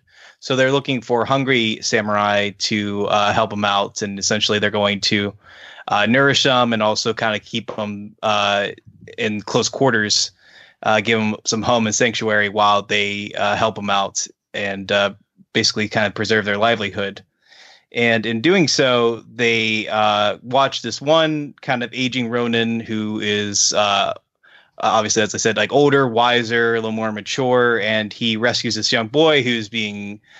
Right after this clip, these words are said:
held hostage by a thief in a kind of a clever, kind of, um, practical, thoughtful sort of manner. They, uh, obviously realize this is the guy they want, this is the guy they should be, uh, having in their quarters, and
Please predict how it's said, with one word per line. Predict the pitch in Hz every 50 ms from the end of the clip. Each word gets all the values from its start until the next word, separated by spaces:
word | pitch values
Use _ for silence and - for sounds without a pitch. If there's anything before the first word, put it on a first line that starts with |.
| - _ _
held | - 123 113 113
hostage | 123 120 117 - 120 107 -
by | 120 107 101
a | 98
thief | - - 160 143 113 98 - - - - _
in | - 95 113 107
a | 104
kind | - - 117 110
of | 104
a | 104 104
clever, | 101 - - 123 117 101 110 107 107 107 104 -
kind | - - 113 104 104 104
of, | 101 98 101
um, | 101 98 98 95 95 95 95 95 - _ _ _ - - - - _
practical, | _ - 131 120 113 120 - - 117 110 107 107 104 104 104 - _ _ _
thoughtful | - - 127 120 113 - 110 110
sort | - - 113 113 107
of | 104
manner. | 120 131 127 107 101 98 101 98 _ _ _ _ _ _ _ _ _ _ _ _ _
They, | 120 120 117 113 113 110 110 110 104 82
uh, | 95 107 107 107 104 -
obviously | 117 120 113 117 110 - 120 113
realize | 110 113 117 113 113 113 113 - - -
this | - 113 107 -
is | -
the | - 113
guy | 98 120 110 110 107 107 107 107 107 107 104
they | 104 107 104 104
want, | 107 123 156 165 160 156 151 - -
this | 120 110
is | -
the | 113 117
guy | 107 113 110 110 110 107 107
they | 104 107 107 104
should | 98 107 104 101 _
be, | 107 107 104 104 104 104 101 101
uh, | 101 101 101 101 101 101 101 104 _ - - -
having | _ - 120 117 113 113
in | 107 101
their | 101 98
quarters, | - - 147 147 135 131 131 127 120 - - -
and | 113 110 107 107 107 107 107 104 101